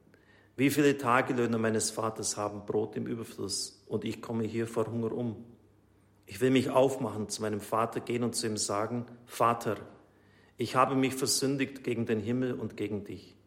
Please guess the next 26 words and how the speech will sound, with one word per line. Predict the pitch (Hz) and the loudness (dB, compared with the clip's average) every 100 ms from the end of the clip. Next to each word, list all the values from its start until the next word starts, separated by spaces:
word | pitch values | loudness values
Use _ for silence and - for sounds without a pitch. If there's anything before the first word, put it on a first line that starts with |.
| _ _ _ _ | _ _ _ _
Ich | 107 98 | -10 -2
bin | 120 117 | 2 2
nicht | 123 - | 0 0
mehr | 120 107 | 0 4
wert, | 107 104 - | 4 2 -2
dein | 113 104 | -2 0
Sohn | - 104 101 | 0 -2 -4
zu | - | -6
sein. | - 95 92 92 - _ _ _ - - | -6 -6 -10 -14 -18 _ _ _ -20 -14
Mach | - 123 131 | 2 2 4
mich | 143 135 - | 2 0 0
zu | - - | -2 0
einem | 110 117 113 | 0 2 2
deiner | 107 113 110 | 0 -2 -4
Tagelöhner.“ | 95 95 92 98 92 95 - - _ _ - - _ - - _ _ | -8 -8 -8 -10 -12 -14 -18 -20 _ _ -20 -20 _ -20 -20 _ _
Und | - 113 | -4 0
er | 110 | 2
machte | 107 117 - 120 | 2 0 0 -4
sich | - 113 - | -2 -4 -4
auf | 104 101 101 - - - - _ - | -2 -2 -2 -10 -18 -20 -20 _ -6
und | 117 - | -4 -4
ging | 107 101 95 - - - | -8 -8 -8 -12 -20 -10
zum | - 107 | -6 -6
Vater. | 101 98 90 - - - - _ _ _ - - _ _ - _ _ _ - _ _ _ _ _ - _ - - - _ _ - - _ _ _ _ _ _ _ _ _ _ _ _ _ | -6 -10 -12 -14 -16 -18 -20 _ _ _ -20 -20 _ _ -20 _ _ _ -20 _ _ _ _ _ -20 _ -20 -20 -20 _ _ -20 -20 _ _ _ _ _ _ _ _ _ _ _ _ _
Liebe | 110 110 | -12 -8
Zuhörer, | - 113 110 107 107 | -4 -2 0 2 0